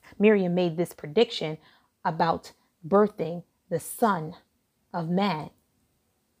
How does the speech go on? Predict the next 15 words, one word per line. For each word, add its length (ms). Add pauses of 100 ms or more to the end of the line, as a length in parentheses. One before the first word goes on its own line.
(800)
based 400
on 240
the, 140 (160)
the, 200 (160)
the 100
past 600 (160)
that 160
she 140
experienced, 600
based 360
on 180
her, 240 (280)
her, 200 (380)
her 160
former 720